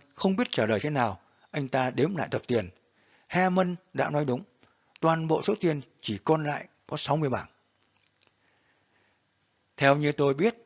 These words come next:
thì số tiền này chưa được sử dụng và không có ai sờ đến nó cho đến buổi tối hôm qua,"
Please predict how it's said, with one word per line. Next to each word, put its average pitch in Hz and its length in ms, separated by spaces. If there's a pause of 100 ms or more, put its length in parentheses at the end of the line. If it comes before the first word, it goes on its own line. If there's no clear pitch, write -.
(240)
thì 120 260
số 143 140
tiền 131 200
này 113 280
chưa 170 180
được 139 160
sử 110 160
dụng 135 200 (240)
và 120 280
không 214 340
có 208 140
ai 190 160
sờ 143 260
đến 175 180
nó 175 260 (360)
cho 143 180
đến 143 200
buổi 123 220
tối 120 140
hôm 135 100
qua," 113 240